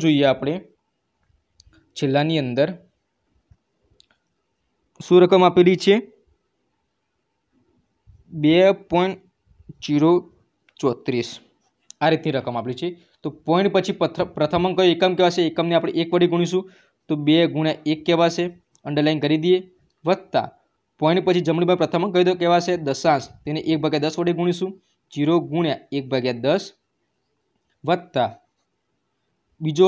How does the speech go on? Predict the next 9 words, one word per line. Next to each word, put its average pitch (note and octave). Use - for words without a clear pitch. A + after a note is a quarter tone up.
અંક F#3
છે F3
કયો F3+
કે F#3
શતાંશ F3
કહેવાશે, F3
તેને D3+
આપણે D#3
એક D#3